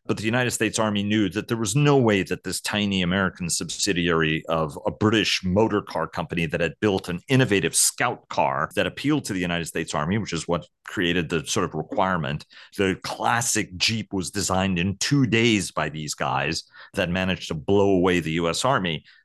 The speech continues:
But the U S Army also recognized, "Hey, I need to go to,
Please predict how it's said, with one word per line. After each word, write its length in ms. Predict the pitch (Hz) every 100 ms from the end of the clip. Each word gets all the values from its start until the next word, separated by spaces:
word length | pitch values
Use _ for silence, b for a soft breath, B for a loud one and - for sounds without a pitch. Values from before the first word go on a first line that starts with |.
| _
But 80 | 101
the 60 |
U 140 | 113 113
S 100 | 107
Army 220 | 107 98
also 260 | 95 90 87
recognized, 640 | 98 98 85 85 80 76
"Hey, 320 | - 90 73 67
I 100 | 104
need 380 | 107 101 95 -
to 280 | - 95 82
go 140 | 113
to, 180 | 104 85